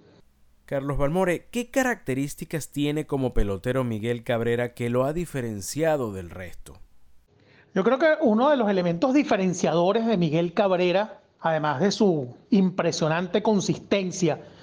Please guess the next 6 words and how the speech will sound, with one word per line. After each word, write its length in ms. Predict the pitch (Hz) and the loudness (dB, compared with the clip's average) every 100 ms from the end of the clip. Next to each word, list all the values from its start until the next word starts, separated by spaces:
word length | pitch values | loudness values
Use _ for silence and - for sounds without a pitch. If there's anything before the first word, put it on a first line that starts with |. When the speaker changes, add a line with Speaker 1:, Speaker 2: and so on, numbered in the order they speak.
| - - - - | -20 -20 -12 -4
Speaker 2:
de 600 | 160 151 147 143 131 131 - - | 0 2 0 -2 -4 -8 -18 -2
haber 400 | 160 165 160 170 | 0 2 0 0
tenido 320 | 202 214 220 | 2 4 4
muy 440 | 196 226 320 285 | 6 6 6 4
pocos 500 | - - 226 254 247 | -2 0 2 2 0
baches 580 | 202 208 - 220 - - | 2 0 0 -2 -2 -10